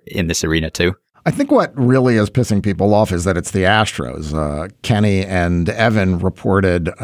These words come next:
Speaker 2: in a separate story over the weekend that, uh, Astros executive asked the team scouts to steal signs from the stands. This was, like, part of their plan for how to deal with other teams,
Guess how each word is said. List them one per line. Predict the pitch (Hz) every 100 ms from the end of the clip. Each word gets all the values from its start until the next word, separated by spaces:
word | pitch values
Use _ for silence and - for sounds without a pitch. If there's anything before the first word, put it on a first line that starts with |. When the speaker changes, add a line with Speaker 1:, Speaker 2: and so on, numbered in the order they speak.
| -
Speaker 2:
in | 110 82
a |
separate | - 147 143 110
story | - 104 98
over | 90
the | 92
weekend | 87 92 - 98 95 85 - - -
that, | 95 107 90 - _ _
uh, | 95 80 - 92
Astros | 110 113 - 95
executive | 95 95 98 98 92
asked | 95 92 92 -
the | -
team | - 110 90
scouts | 85 - - 147 165 98 85 - - - - - _ _
to | - 127 101 -
steal | - - 117 90
signs | - 71 67 65 104 - - - _ _
from | - - 107 85 80
the | 82
stands. | - - 143 98 - -
This | 90 -
was, | 82
like, | 80 -
part | - 117 113
of | 95 87 80 98
their | 98 87 85 82 80 - _ _ -
plan | - 208 175 80 90 110 156
for | - - 117 98
how | 113 101 95 90
to | - 104
deal | 90 101 92
with | 90 -
other | 92 90 92
teams, | - 180 156 120